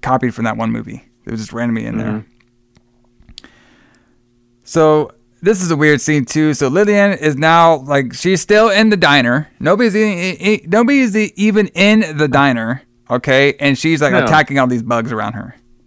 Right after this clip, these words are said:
Speaker 1: all right? And she's, like,
Speaker 2: Yeah.
Speaker 1: fighting them, throw 'em in the cooker, microwaving 'em. It's just, like, random,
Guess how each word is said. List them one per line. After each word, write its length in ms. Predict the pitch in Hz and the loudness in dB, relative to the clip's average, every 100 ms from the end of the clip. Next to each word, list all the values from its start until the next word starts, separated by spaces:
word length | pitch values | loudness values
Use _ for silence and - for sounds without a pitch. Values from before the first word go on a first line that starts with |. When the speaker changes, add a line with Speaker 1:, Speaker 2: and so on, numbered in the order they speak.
| - | -10
Speaker 1:
all 100 | 120 | -4
right? 160 | 139 135 | -2 -2
And 100 | 123 | -4
she's, 180 | 135 | -2
like, 140 | 147 120 | -2 0
Speaker 2:
Yeah. 60 | |
Speaker 1:
fighting 280 | 175 185 170 | 2 2 2
them, 340 | 190 190 190 175 - _ - | 2 4 2 0 -6 _ 0
throw 180 | 165 | 2
'em 120 | 170 165 | 2 0
in 120 | 147 | 0
the 100 | 127 | -2
cooker, 680 | - 208 208 202 196 180 - | 0 -2 2 2 2 0 -4
microwaving 760 | 135 135 175 185 180 190 180 175 | -10 2 2 2 2 2 2 0
'em. 280 | 180 185 170 | 0 -2 -4
It's 240 | 143 165 | -6 -6
just, 140 | 151 143 | -4 -4
like, 120 | 131 | 0
random, 360 | 135 117 110 | 2 2 -4